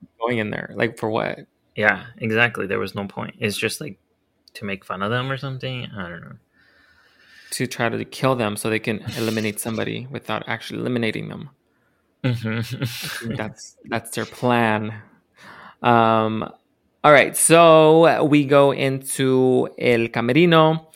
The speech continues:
Speaker 1: and they talk about certain things, mostly, like, just, uh, stuff outside the cha-, the, the competition, 'cause they're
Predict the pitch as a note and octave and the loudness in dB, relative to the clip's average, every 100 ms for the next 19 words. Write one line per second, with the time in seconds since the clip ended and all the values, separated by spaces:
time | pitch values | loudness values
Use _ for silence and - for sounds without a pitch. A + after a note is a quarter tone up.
0 | - - - _ - B2+ A#2+ A#2+ A#2 A#2 | -20 -20 -20 _ -2 0 2 0 0 -4
1 | A2 - - - C3 F3+ G3 F3+ D3+ C#3 | -4 -8 -10 -10 -4 -2 0 2 2 2
2 | B2+ A#2 A#2 A2+ A2 A2+ - B2+ B2+ C3 | -2 -2 -2 -2 -2 -4 -4 -4 -2 0
3 | A#2 A2 A2+ - - - - - - - | 0 -2 -6 -8 -10 -12 -14 -16 -14 -4
4 | A#2+ B2+ D#3 D#3 D3 - B2 G#2+ - G#2+ | -2 -2 -2 -2 0 0 -2 -4 -4 -6
5 | - A#2 G2+ F#2+ - - _ - B2 A2 | -4 -4 -2 -4 -8 -12 _ -6 -4 -4
6 | - A2+ - A2+ A2 - A2 A2 G#2 - | -6 -8 -6 -8 -8 -12 -8 -6 -6 -10